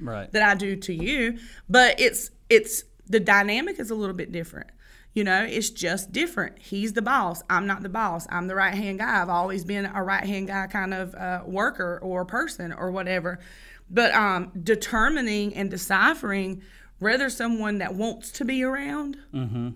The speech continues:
Speaker 2: is a yes man
Speaker 1: Right.
Speaker 2: is important to me.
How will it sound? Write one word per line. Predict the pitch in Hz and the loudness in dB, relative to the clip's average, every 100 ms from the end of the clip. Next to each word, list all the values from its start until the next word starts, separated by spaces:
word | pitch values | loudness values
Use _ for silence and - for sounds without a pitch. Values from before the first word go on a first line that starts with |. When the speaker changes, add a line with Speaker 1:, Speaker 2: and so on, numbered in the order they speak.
| - 220 | -2 2
Speaker 2:
is | 240 | 2
a | 254 | 2
yes | 220 220 240 247 | 0 0 -2 -4
man | 269 277 285 285 285 - - | -4 -2 -4 -6 -10 -20 -12
Speaker 1:
Right. | - 214 | -8 0
Speaker 2:
is | 226 226 | 0 0
important | 226 269 254 208 - | -4 -4 -6 -8 -8
to | 175 | -10
me. | 156 - | -10 -12